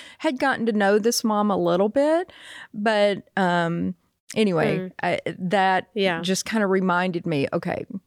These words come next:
Speaker 2: You gotta be
Speaker 1: let's,
Speaker 2: vigilant
Speaker 1: gotta be
Speaker 2: about it.
Speaker 1: vigilant.
Speaker 2: And
Speaker 1: And
Speaker 2: nowadays, people don't even really do. It's more s-, acceptable to not do sleepovers at all. And, and, and some of it is because of technology. I heard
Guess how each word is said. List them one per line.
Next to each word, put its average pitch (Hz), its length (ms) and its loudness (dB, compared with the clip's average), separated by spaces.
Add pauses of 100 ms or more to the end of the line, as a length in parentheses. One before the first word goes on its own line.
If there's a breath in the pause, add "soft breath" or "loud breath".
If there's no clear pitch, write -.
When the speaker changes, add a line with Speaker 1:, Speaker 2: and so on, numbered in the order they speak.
(320)
Speaker 2:
You 202 100 -6
gotta 180 220 -2
be 180 140 -2
Speaker 1:
let's, 170 240 2
Speaker 2:
vigilant 175 180 -2
Speaker 1:
gotta 175 220 2
be 180 80 0
Speaker 2:
about 170 180 0
it. 165 80 2
Speaker 1:
vigilant. 160 560 -2
Speaker 2:
And 233 80 2
Speaker 1:
And 233 100 2
Speaker 2:
nowadays, 330 400 0
people 277 320 -2
don't 294 220 0
even 254 360 0
really 226 440 2 (100)
do. 240 220 4
It's - 180 0
more 254 520 0 (160)
s-, - 180 -14
acceptable 214 540 -2
to 202 120 -6
not 185 320 0
do 185 140 0
sleepovers 165 720 -2
at 147 100 0
all. 175 460 2 (680 loud breath)
And, 269 240 -4
and, 240 140 -2
and 277 260 0
some 330 200 0
of 339 100 2
it 285 80 2
is 233 160 0
because 196 300 -2
of 175 100 0
technology. 170 800 -2
I 170 140 0
heard 185 360 2